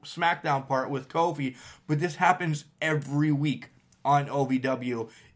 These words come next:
It is for the T V title. So Phil Early takes on Big Zo,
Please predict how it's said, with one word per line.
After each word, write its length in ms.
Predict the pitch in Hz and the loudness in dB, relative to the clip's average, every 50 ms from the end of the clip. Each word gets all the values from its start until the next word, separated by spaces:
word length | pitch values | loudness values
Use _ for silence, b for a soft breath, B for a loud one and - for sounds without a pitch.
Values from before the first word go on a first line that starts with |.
| _ | _
It 160 | - 139 143 | -2 0 2
is 340 | 147 151 151 151 151 147 143 | 4 4 4 4 2 0 -2
for 280 | - - - 151 151 151 | -4 -2 0 2 2 2
the 80 | 143 | 2
T 180 | 143 - 156 156 | 0 -2 -2 -2
V 100 | 147 143 | -2 0
title. 320 | 139 156 143 135 135 135 | 0 0 0 0 0 -2
So 140 | 135 - 143 | -2 -2 -4
Phil 280 | 135 - 180 196 202 - | -2 0 2 2 2 4
Early 320 | - 196 196 196 196 190 | 4 2 4 4 4 2
takes 280 | 147 143 180 156 151 185 | 2 2 0 0 2 4
on 240 | 180 170 165 156 147 | 4 4 4 4 2
Big 200 | 175 165 156 147 | 0 0 0 0
Zo, 540 | 143 131 151 160 170 180 190 208 208 202 | 0 2 4 6 8 10 10 8 8 6